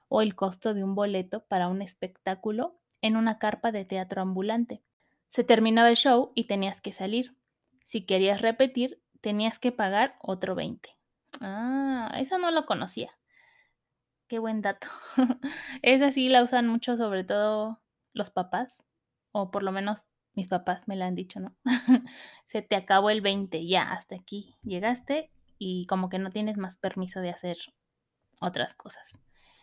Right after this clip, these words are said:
Bueno, la siguiente expresión, "Estuvo dos, tres".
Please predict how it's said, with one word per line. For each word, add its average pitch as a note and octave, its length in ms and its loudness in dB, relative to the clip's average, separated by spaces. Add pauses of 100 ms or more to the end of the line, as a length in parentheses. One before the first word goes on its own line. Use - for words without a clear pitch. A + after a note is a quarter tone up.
(440)
Bueno, F#3 680 0
la F#3+ 180 0
siguiente G#3+ 600 0
expresión, B3 920 0 (540)
"Estuvo C#4+ 800 4
dos, G3+ 560 4
tres". - 480 -8